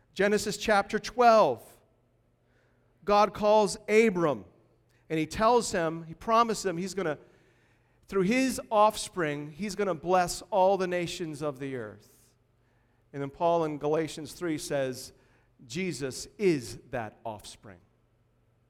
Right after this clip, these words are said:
We see Jesus fulfilling scripture after scripture in a variety of different kinds of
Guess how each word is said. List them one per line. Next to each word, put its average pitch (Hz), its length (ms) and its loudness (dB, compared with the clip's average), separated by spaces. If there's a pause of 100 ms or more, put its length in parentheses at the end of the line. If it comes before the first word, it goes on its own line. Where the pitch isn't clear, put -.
(3500)
We 156 100 -14
see 220 560 -4 (100)
Jesus 185 580 -4
fulfilling 185 1040 -4 (480)
scripture 185 760 -4
after 156 300 -4
scripture 160 680 -6 (120)
in 156 140 -4
a 147 80 -2
variety 175 500 0
of 151 100 -4
different 180 380 -8
kinds 202 560 -6
of 151 140 -8